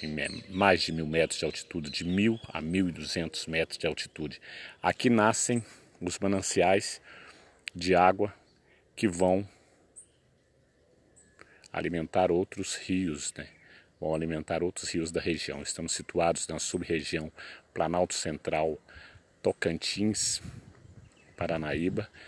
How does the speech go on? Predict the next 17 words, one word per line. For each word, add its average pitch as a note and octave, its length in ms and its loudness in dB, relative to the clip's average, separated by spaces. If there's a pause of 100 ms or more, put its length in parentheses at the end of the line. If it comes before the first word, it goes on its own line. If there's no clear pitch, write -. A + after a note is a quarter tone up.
(240)
que - 60 -18
faz - 260 0
parte - 340 0
aqui - 120 -10
do F2 100 0
Planalto E2+ 460 0
Central E2 520 0
junto E2+ 600 -6 (560)
à E2 300 2
capital - 460 -2
federal, D2 520 -2
Brasília. E2 800 -2 (960)
Anápolis, D#2+ 800 -2
Goiás, F2 800 2
é F2 60 -8
um E2 80 -4
município E2+ 840 -2